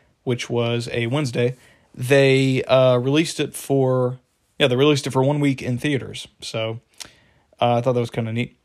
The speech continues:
And it's also received the widest theatrical release ever for a Netflix film, and it grossed fifteen million against a forty million dollar budget, which, for it only being out for one week,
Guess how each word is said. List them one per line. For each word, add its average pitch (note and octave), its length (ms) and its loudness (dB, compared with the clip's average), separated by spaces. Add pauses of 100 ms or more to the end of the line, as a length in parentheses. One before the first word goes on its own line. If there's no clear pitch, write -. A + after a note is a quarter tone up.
(320)
And F3 220 2
it's E3 180 0
also C#3+ 720 2
received C3 500 -2
the B2+ 100 0
widest C3 600 0 (260)
theatrical C3 460 2
release B2+ 480 -2
ever B2+ 240 0
for B2 160 0
a - 20 0
Netflix B2+ 440 -2
film, D#3 300 -4 (460)
and B2+ 100 0
it B2 100 -2
grossed F3+ 360 2
fifteen D3+ 480 -2
million C#3+ 380 2
against B2+ 340 -2
a B2 60 -4
forty C3 220 0
million B2 300 2
dollar A#2+ 260 0
budget, A#2+ 340 -6 (400)
which, C#3+ 280 2
for C#3+ 180 6
it D3+ 60 2
only D#3+ 200 4
being D3 200 0
out D3 180 2
for C3+ 120 -4
one C3 240 0
week, D#3+ 440 -4